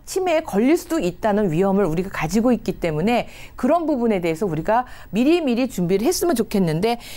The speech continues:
자, 가장 가까운 일본 치매도 보시면 이렇게 급격하게 늘어나고 있어요.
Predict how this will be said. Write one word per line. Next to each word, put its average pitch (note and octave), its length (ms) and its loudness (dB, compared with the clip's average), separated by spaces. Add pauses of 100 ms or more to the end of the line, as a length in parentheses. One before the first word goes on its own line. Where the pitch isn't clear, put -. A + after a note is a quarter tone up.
(140)
자, F#3+ 160 -2
가장 C#4+ 380 0
가까운 A#3+ 500 -2
일본 A#3+ 360 0
치매도 C#4 400 0
보시면 G#3+ 520 0 (240)
이렇게 A3+ 340 0
급격하게 A#3 680 -2
늘어나고 F#3 480 0
있어요. - 300 -6